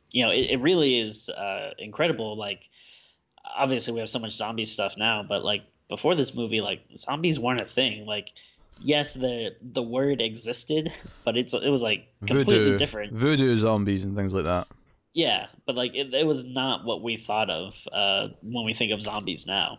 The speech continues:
Speaker 1: So, like, the fact that, you know, George Romero in this movie
Speaker 2: <clears throat>
Speaker 1: basically, you know, created what is now probably
Speaker 2: This, this would be like if another movie invented the vampire.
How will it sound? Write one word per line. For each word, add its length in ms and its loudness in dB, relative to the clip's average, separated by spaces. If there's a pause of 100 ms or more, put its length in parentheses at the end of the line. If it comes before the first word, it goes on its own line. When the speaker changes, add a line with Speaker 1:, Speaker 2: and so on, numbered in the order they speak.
(160)
Speaker 1:
So, 180 0
like, 160 2
the 80 0
fact 300 2
that, 260 2 (460)
you 140 -6
know, 60 -8
George 300 -2
Romero 600 -2
in 120 -2
this 200 -2
movie 440 2
Speaker 2:
<clears throat> 20 -6
Speaker 1:
basically, 760 2 (640)
you 120 2
know, 60 -2
created 760 0
what 160 -4
is 160 -6
now 200 -2
probably 720 0
Speaker 2:
This, 380 2 (720)
this 180 4
would 120 4
be 100 6
like 260 4
if 100 -2
another 280 6
movie 260 4
invented 540 2
the 80 2
vampire. 680 0